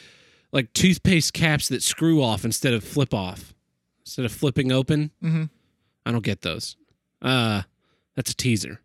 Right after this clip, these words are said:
Speaker 1: Then we have the two buck cuck tier, which gets you access to the Mad Cucks content, like Mad Cucks versus Discuckery and other stuff, hopefully, at some point. I don't know, man.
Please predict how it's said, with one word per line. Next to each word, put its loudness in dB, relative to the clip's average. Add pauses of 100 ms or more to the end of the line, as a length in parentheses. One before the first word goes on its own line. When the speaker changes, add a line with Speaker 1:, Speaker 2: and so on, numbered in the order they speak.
(1000)
Speaker 1:
Then 4
we 6
have 4
the 4
two 4
buck 2
cuck -2
tier, 4
which -2
gets 2
you 4
access 0
to -2
the 2
Mad 2
Cucks -4
content, -2
like -4 (260)
Mad 2
Cucks 2
versus 0
Discuckery -2 (460)
and -2
other 0
stuff, 0
hopefully, -4 (360)
at -12
some -2
point. -2 (500)
I -4
don't -6
know, -10
man. -10